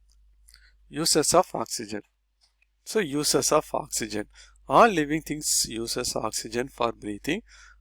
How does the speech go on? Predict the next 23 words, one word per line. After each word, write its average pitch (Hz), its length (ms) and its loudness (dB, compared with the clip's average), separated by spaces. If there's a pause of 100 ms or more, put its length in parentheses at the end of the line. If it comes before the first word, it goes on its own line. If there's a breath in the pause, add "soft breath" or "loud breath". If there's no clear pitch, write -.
(100)
Oxygen 117 500 -2
is 117 160 -6
essential 120 460 -6
for 117 260 -4
burning. 107 420 -6 (500 soft breath)
Oxygen 117 460 -4
cylinders 113 500 -6
are 113 160 -2
used 110 240 -8
in 113 120 -12
hospital 117 520 -8 (100)
to 117 80 -12
enable 107 500 -10
patient 160 460 -8
to 120 120 -14
breathe 110 400 -8 (460 soft breath)
when 110 220 -10
they 127 180 0 (340 soft breath)
cannot 110 340 -6
breathe 107 320 -10
normally. 110 500 -6
Oxygen 113 540 -6
is 110 160 -12